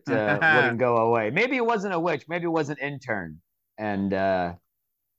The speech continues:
Speaker 2: Yeah.
Speaker 1: wasn't so much that he, she was, uh, on fire as they were going after. What, w-, what did this guy do? Did it? He's a colonel, or what did it say?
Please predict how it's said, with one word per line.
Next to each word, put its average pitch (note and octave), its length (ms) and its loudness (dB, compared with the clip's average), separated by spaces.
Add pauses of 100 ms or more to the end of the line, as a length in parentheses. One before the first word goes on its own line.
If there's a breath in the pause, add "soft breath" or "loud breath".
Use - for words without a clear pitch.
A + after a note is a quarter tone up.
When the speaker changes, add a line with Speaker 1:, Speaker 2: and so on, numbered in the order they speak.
(240)
Speaker 2:
Yeah. C#3+ 160 2
Speaker 1:
wasn't C3 220 2
so B2+ 160 2
much B2 260 2
that B2+ 160 0
he, A#2 220 0
she C3+ 180 -4
was, A#2 320 -2
uh, G#2+ 300 2
on A2 220 0
fire G#2+ 420 2
as F#2+ 120 -6
they G2+ 120 -2
were G2+ 180 -2
going G#2+ 320 -2
after. G#2 320 -4
What, E3 140 2
w-, - 180 -4
what D#3+ 140 2
did B3 100 -2
this B3 220 -6
guy G#3+ 220 2
do? F3+ 520 0 (220)
Did E3 100 -4
it? E3+ 120 0 (260)
He's D3+ 240 0
a B2+ 60 2
colonel, A3+ 460 2
or D3+ 60 4
what D3+ 120 4
did G#3 80 2
it G3+ 80 -6
say? A#3+ 320 -4